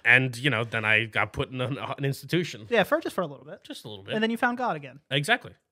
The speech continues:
Speaker 2: Yeah, now Danny's an altar boy again.
Speaker 1: I don't think I'm allowed, honestly.
Speaker 2: So, the pool is open.
Speaker 1: Okay.
Speaker 2: And I, uh,
Speaker 1: No drownings this year?
Speaker 2: No, yeah.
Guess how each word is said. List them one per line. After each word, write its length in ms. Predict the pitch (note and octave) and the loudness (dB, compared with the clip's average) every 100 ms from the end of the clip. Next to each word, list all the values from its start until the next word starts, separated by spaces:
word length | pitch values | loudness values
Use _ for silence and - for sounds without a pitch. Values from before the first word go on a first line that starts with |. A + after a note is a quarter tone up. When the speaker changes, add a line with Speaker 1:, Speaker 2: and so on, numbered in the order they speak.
| _ | _
Speaker 2:
Yeah, 140 | G#3+ C#3+ | -12 -10
now 140 | F3+ G3 | -8 -6
Danny's 300 | G3+ G3+ G3 | -4 -4 -4
an 60 | |
altar 160 | F#3 F#3 | -6 -8
boy 160 | C#3+ | -12
again. 200 | C3+ C3+ D3 _ _ _ _ _ _ _ _ | -14 -18 -20 _ _ _ _ _ _ _ _
Speaker 1:
I 80 | A#2+ | -6
don't 180 | B2+ A#2 | -4 -6
think 160 | A2+ | -8
I'm 100 | G#2 | -8
allowed, 300 | F#2+ E2+ D#2+ | -8 -8 -8
honestly. 320 | D#2+ E2+ C#2+ F#2+ _ _ _ _ _ _ _ _ _ | -10 -14 -18 -20 _ _ _ _ _ _ _ _ _
Speaker 2:
So, 500 | - F#3+ F3 E3 E3 _ _ _ _ _ _ _ _ _ _ _ _ _ - | 2 4 6 4 0 _ _ _ _ _ _ _ _ _ _ _ _ _ -12
the 80 | F3 | -6
pool 260 | G#3 F#3 | -2 0
is 140 | E3 D3 | -2 -4
open. 400 | C3+ - - D3 _ _ - | -10 -14 -20 -20 _ _ -16
Speaker 1:
Okay. 240 | G2+ G#2 A2+ | -6 -4 -2
Speaker 2:
And 140 | D#3+ | -2
I, 180 | D3+ C#3+ | -2 -6
uh, 380 | G2+ C#3+ C3 C3+ - _ _ _ | -6 -6 -4 -8 -12 _ _ _
Speaker 1:
No 220 | A#2 B2+ | -2 0
drownings 420 | A#2+ A#2 A#2+ A#2+ | 4 4 4 0
this 240 | A#2+ - B2+ | -6 -8 -2
year? 240 | F#3 F3 | -2 -2
Speaker 2:
No, 120 | - - | -8 -6
yeah. 280 | F#3 D#3+ | -2 -2